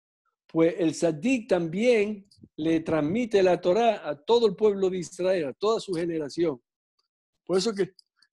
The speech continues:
el tzadik se llama una madre, porque él sostiene toda la generación con su Torah.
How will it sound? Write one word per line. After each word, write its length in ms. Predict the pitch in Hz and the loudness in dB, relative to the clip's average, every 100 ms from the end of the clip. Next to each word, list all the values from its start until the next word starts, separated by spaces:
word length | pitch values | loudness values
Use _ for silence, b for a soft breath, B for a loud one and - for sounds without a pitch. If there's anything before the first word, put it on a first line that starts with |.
| _ - | _ 0
el 160 | 185 | 0
tzadik 680 | 170 160 151 226 247 220 - | 2 -2 0 0 0 -2 -14
se 160 | - 147 | -6 2
llama 240 | 165 190 | 2 4
una 220 | 185 170 143 | 2 2 2
madre, 440 | 156 139 113 98 _ _ _ _ _ _ _ _ _ _ _ _ _ _ _ _ B B B - | 2 2 -4 -8 _ _ _ _ _ _ _ _ _ _ _ _ _ _ _ _ B B B -6
porque 320 | 123 127 196 | -4 2 2
él 100 | 196 | 2
sostiene 1120 | - 160 135 - - 190 262 226 151 107 - _ _ _ _ _ | 0 -2 -2 -4 -4 2 4 4 0 -2 -10 _ _ _ _ _
toda 260 | 165 160 | 2 2
la 100 | 151 | 2
generación 640 | 131 139 143 123 - 160 151 | -2 -4 -2 -4 -2 -2 0
con 180 | 135 | -6
su 180 | 117 131 | -8 -10
Torah. 440 | 110 123 127 117 | -4 -2 -2 -4